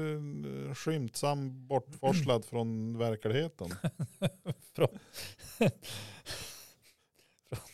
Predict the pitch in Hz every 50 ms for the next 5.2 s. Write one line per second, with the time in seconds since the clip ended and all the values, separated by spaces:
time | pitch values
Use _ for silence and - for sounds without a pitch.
0 | - - - - _ _ _ _ - 143 143 127 - - - _ _ _ _ -
1 | _ _ _ _ _ _ _ _ _ _ _ - - - - - - - _ -
2 | 151 151 151 151 139 - 185 170 - 123 - - - - - - 208 - - -
3 | 151 139 127 127 120 - - - - _ _ - - - - - - - _ _
4 | - 131 135 147 143 147 160 175 202 202 151 139 131 - - 135 113 117 110 107
5 | 107 104 104